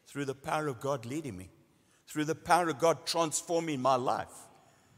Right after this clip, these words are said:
You know yourself that there's not an ability in you or in me to make any kind of change.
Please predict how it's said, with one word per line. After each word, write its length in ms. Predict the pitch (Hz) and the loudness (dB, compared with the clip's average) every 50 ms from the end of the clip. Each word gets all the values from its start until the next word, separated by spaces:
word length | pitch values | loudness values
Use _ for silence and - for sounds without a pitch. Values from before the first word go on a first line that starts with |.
| _ _ _ _ _ | _ _ _ _ _
You 280 | 147 139 156 208 233 | -8 -4 -2 -2 0
know 200 | 233 202 185 190 | 2 4 4 4
yourself 840 | 202 190 151 147 131 - - - - 214 208 139 90 - - - - - - - - - _ _ | 4 4 2 0 2 2 2 4 4 4 2 2 0 -2 -10 -16 -18 -20 -20 -20 -20 -20 _ _
that 180 | - 139 120 - | -10 -10 -4 -2
there's 260 | 147 147 131 139 123 | -2 0 0 -2 -2
not 200 | 127 147 180 196 | 0 0 0 0
an 140 | 214 202 185 | -2 -4 -6
ability 640 | 156 117 - 160 170 175 185 180 180 - - 180 170 - | -6 -2 0 0 0 0 -2 -4 -4 -8 -6 -6 -8 -6
in 220 | - 139 123 117 | -6 -6 -6 -6
you 440 | 117 120 135 170 175 143 127 127 175 - - - - - - _ _ _ _ _ _ | -8 -6 -2 0 0 0 0 -2 -4 -8 -14 -20 -20 -20 -20 _ _ _ _ _ _
or 200 | - 170 196 208 | 0 4 4 4
in 180 | 196 170 147 | 4 2 0
me 540 | 156 170 156 117 98 - - - - - - - | 2 4 4 4 2 -4 -8 -16 -20 -20 -14 -10
to 80 | - 135 | -8 -4
make 260 | 120 127 131 127 - | -2 -2 -2 -2 -2
any 160 | 139 139 139 | -2 -2 -2
kind 320 | 135 135 - 139 127 120 110 | -4 -4 -4 -4 -4 -4 -6
of 80 | 110 - | -8 -8
change. 520 | - - 123 107 95 90 85 - - - | -6 -4 -4 -4 -4 -8 -14 -16 -18 -20